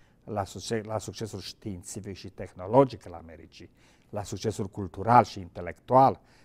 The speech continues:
la, mă rog, experimentele sociale unice care s-au făcut în America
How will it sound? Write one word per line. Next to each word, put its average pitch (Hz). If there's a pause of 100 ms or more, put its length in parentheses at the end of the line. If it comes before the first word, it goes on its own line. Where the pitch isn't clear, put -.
(140)
la, 98 (300)
mă 107
rog, 98
experimentele 107
sociale 90
unice 98
care 92
s-au 90
făcut -
în 92
America 82